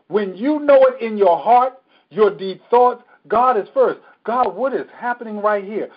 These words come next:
Lord, what in the world?" And you really know that, guess what? God is first. Help me, Holy Ghost.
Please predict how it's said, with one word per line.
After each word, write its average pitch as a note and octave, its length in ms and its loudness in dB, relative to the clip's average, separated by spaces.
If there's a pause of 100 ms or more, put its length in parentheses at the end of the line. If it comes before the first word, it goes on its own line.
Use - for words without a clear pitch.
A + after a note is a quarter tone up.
(200)
Lord, C#4+ 600 -2 (560)
what A#3+ 340 -6
in G#3+ 100 -6
the G#3+ 60 -2
world?" A3 260 0 (220)
And G#3 240 -2
you G3+ 340 -6
really C#4 320 -2
know C4+ 340 2
that, G#3 200 0
guess A#3+ 240 0
what? A#3 340 0 (440)
God A3+ 640 4 (300)
is A#3 220 -2 (120)
first. C#4 420 0 (1040)
Help G3 180 -2
me, D#3+ 60 -6
Holy C#3+ 260 -6
Ghost. C3 320 -6